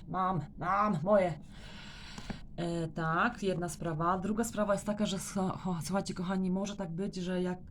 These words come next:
że jakaś waga będzie z kimś zrywać. No, no, no.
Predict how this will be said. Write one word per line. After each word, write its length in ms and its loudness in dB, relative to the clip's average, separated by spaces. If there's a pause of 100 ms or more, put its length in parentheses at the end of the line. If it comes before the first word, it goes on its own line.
(160)
że 340 -2 (480)
jakaś 300 -2
waga 320 6
będzie 280 2
z 100 -6
kimś 240 2
zrywać. 880 2 (720)
No, 380 2 (200)
no, 300 -2 (120)
no. 260 -6